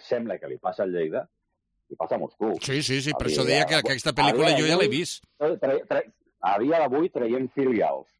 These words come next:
Speaker 1: i quatre casos comptats, em sembla que costaria trobar plantilles que estessin al dia. Per això no estic dient que sigui, eh, normal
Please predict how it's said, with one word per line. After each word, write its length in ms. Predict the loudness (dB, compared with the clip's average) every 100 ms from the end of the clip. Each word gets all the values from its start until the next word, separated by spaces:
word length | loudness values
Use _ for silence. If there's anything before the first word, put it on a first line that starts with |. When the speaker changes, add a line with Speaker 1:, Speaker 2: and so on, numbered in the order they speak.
| _ -18
Speaker 1:
i 100 | -4
quatre 380 | -2 0 -2 -2
casos 300 | -2 -2 -6
comptats, 560 | -12 -4 -2 -2 _ _ _
em 120 | -12
sembla 180 | -4 -2
que 120 | -2 -6
costaria 460 | -8 -2 -2 -2
trobar 340 | -2 -2 0 -2
plantilles 440 | -4 -6 -4 -4 -4
que 120 | -12
estessin 320 | -8 -8 -4
al 140 | -4 -4
dia. 220 | -6 -8 -10 _ _ _ _
Per 80 | -6
això 120 | -4
no 120 | -4
estic 200 | -4 -2
dient 280 | 0 0 0
que 100 | -2
sigui, 320 | -2 0 0 -2 _ _ _
eh, 160 | -2 -2
normal 440 | -2 -4 -2 -2